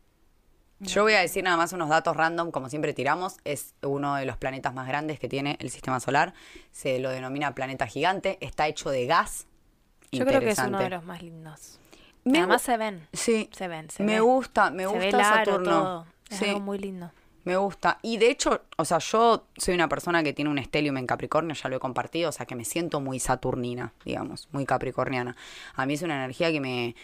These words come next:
Speaker 1: que me interesa, más allá de que aparte Saturno rige Capricornio y Acuario, o sea, es el corregente de Acuario y yo soy acuariana, entonces también se siente un poco eso. Em, me, me parece que está bueno entender también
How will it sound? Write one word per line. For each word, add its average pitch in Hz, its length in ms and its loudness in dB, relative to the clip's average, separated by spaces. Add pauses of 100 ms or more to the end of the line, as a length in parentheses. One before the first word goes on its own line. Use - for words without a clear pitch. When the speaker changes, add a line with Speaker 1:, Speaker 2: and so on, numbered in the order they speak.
(400)
Speaker 1:
que 135 140 -2
me 131 60 -2
interesa, 135 560 2
más 160 280 2
allá 185 200 4
de 180 60 2
que 170 60 2
aparte 160 500 4
Saturno 165 680 2
rige 151 580 0
Capricornio 165 720 2
y 151 300 -2
Acuario, 139 580 2 (140)
o - 40 -18
sea, 135 120 -4
es - 100 -4
el 131 140 -4
corregente 131 480 0
de 127 40 6
Acuario 147 340 2
y 160 40 -4
yo - 140 -10
soy 123 100 -2
acuariana, 139 460 0
entonces 127 320 -8
también 131 500 -2 (320)
se - 160 -2
siente 151 300 0
un 127 100 -4
poco 147 240 2
eso. 180 380 4 (360)
Em, 139 920 4 (300)
me, 151 300 2 (260)
me 151 180 4
parece 160 320 2
que 147 80 -4
está 165 240 2
bueno 180 320 0
entender 160 560 2
también 156 720 0